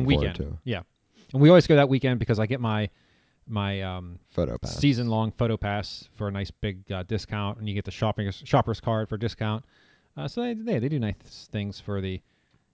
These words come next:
Speaker 2: the annual pass holders. So, yeah, we'll be hitting that, and we'll be hitting the King's Dominion, and, uh, we will report back, uh,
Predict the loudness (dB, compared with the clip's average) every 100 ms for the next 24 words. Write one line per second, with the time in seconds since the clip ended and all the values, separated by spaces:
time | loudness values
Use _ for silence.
0 | _ -10 -4 -2 -4 -4 -6 -4 -6 -4
1 | -6 -10 -6 -6 -6 _ _ _ _ _
2 | -10 -8 -8 -6 -4 -2 -2 -2 -4 -2
3 | -2 -6 -10 -8 -6 -6 -8 -8 -10 -6
4 | -2 0 0 -2 _ _ _ _ _ -10
5 | -8 -6 -6 -4 -4 -2 -2 -2 -4 -6
6 | -2 -2 -2 -4 -4 -8 -10 -8 -8